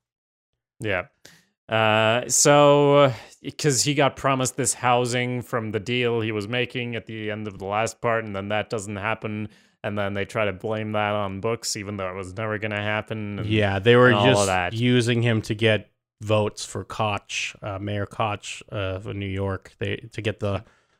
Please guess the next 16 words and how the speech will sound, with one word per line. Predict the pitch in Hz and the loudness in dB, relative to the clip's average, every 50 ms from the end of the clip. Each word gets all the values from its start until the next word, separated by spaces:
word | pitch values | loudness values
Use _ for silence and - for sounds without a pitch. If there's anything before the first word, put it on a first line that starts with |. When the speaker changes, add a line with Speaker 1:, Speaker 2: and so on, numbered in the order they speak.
| _ _ _ | _ _ _
Speaker 2:
like, | 113 110 101 107 | 2 2 2 2
Latino | 107 101 - - - 131 117 113 110 110 110 107 107 107 107 107 | -2 -2 -2 -2 0 2 2 4 4 6 6 6 6 6 6 4
or | 104 104 101 98 98 98 101 | 4 2 2 2 2 0 0
minority | 98 101 98 104 104 107 107 107 107 104 101 101 | 0 0 0 2 2 4 4 4 4 4 0 -2
vote, | 92 101 98 95 95 95 | -2 0 0 0 -2 -2
basically. | - 95 95 95 - - 110 - - 101 95 95 92 - _ _ _ _ _ _ _ _ _ _ _ _ _ _ _ | -4 -4 -4 -4 -6 -8 -10 -8 -6 -4 -4 -4 -4 -6 _ _ _ _ _ _ _ _ _ _ _ _ _ _ _
Speaker 1:
Yeah, | - 107 98 90 87 90 113 - _ _ | -8 -6 -6 -6 -6 -8 -10 -16 _ _
and | 131 120 | -2 -2
it | 123 127 | 2 4
ends | 139 139 143 143 135 | 4 4 4 4 0
with | 131 131 127 | 0 2 2
him | 139 127 | 2 0
standing | 117 - - 131 113 113 120 120 | 0 -2 0 0 0 0 0 -2
on | 117 110 | -2 -4
a | 107 | -4
car, | - - 131 117 110 110 113 110 110 110 - | -4 -2 -2 0 0 2 0 0 -2 -4 -6